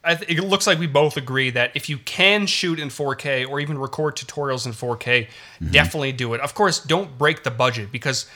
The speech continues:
Speaker 1: it'll take a while for everyone to kinda jump on the four K hype train, but it'll get there. So if w-, whenever you can make that switch, I would say
Speaker 2: Yeah, and
Speaker 1: definitely
Speaker 2: a
Speaker 1: do it.
Speaker 2: simple, like, the, the simple Lumix camera like you have can still shoot great footage. Invest the extra money you have in lighting.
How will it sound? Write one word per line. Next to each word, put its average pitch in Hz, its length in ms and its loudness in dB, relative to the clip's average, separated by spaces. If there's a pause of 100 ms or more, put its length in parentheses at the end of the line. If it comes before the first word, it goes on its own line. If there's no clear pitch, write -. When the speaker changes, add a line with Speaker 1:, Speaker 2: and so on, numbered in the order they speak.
(180)
Speaker 1:
it'll 180 160 -2
take 180 240 -2
a 170 60 -4
while 147 320 8
for 143 220 -2
everyone 143 520 0
to 123 140 -8
kinda 139 200 0
jump 135 300 -2
on 135 140 -4
the 123 40 -10
four 135 260 -6
K 127 260 -2
hype 139 240 -2
train, 165 420 -4 (380)
but 147 220 4 (220)
it'll 226 200 2
get 196 240 2
there. 110 340 -4
So 165 240 2
if 156 300 -6
w-, 147 200 -6
whenever 208 300 2
you 208 140 -4
can 175 280 -2
make 160 260 0
that 147 200 0
switch, - 460 -6
I 131 100 0
would 131 180 -4
say 135 140 -4
Speaker 2:
Yeah, 139 200 10
and - 40 6
Speaker 1:
definitely 143 60 6
Speaker 2:
a - 20 8
Speaker 1:
do 135 60 10
it. 127 60 8
Speaker 2:
simple, 143 420 10
like, 131 180 6
the, 120 140 8
the 117 200 2
simple 127 360 6
Lumix 113 260 6
camera 104 320 8
like 95 220 4
you 107 100 4
have 95 400 6
can 95 100 -6
still 120 220 2
shoot 104 260 4
great 95 220 4
footage. 110 480 6
Invest 104 420 6
the 120 80 6
extra 110 240 4
money 101 200 6
you 98 80 4
have 98 180 8
in 85 180 0
lighting. 101 460 4